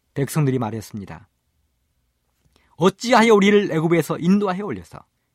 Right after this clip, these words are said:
이 광야에서 죽게 하는고? 이곳에는 식물도 없고 물도 없도다.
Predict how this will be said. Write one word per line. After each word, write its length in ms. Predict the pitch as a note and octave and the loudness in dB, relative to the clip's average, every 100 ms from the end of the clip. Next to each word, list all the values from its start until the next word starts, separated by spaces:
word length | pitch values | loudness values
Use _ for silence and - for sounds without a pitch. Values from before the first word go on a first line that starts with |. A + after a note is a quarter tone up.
| _ _ _ _ _ - | _ _ _ _ _ 0
이 200 | G#3 C4+ | 2 2
광야에서 680 | - - A3 B3 B3 A#3 A#3 | 2 0 2 4 2 0 -2
죽게 320 | A3 G3+ - E3+ | -4 -10 -10 -10
하는고? 500 | C#3 A#2+ A#2+ G2 G#2+ _ | -10 -12 -10 -12 -14 _
이곳에는 580 | D3+ D3 D3 C#3 B2+ A2 _ _ _ | -6 -4 -2 -2 -4 -6 _ _ _
식물도 560 | - A#3+ A#3 A3+ A3+ | -6 -4 -2 -2 -2
없고 400 | D#3 - F3 D#3+ D#3 | -4 -2 -4 -4 -6
물도 300 | D3+ D3+ C#3 | -6 -6 -8
없도다. 440 | - B2+ G2+ A2 | -12 -18 -18 -20